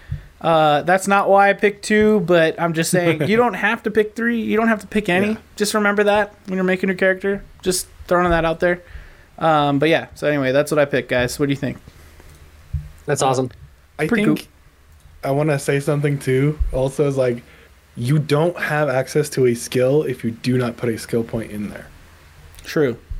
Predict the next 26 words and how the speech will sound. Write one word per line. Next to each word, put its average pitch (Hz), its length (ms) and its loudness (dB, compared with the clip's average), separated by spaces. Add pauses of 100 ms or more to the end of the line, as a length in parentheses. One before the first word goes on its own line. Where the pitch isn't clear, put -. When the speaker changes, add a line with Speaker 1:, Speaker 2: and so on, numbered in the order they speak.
(220)
Speaker 3:
You 120 160 -2
cannot 165 520 -2
boost 180 540 2 (100)
without 143 340 2
putting 156 260 2
anything 143 380 2
into 143 200 0
boost 135 300 0
training. 104 460 -10 (240)
Speaker 1:
Mm-hmm. 143 340 2 (200)
You 160 100 0
can't 190 260 0
Speaker 3:
So, 120 100 -2
Speaker 1:
stealth 185 600 0
Speaker 3:
like - 280 -20
Speaker 1:
without 156 380 0
putting 160 440 0 (340)
stealth 202 460 2
in 147 100 -2
there. 143 180 2
Well, 175 200 4
the 165 160 -2
stealth 190 400 0
that 185 120 2
you 175 140 -2
do 226 380 0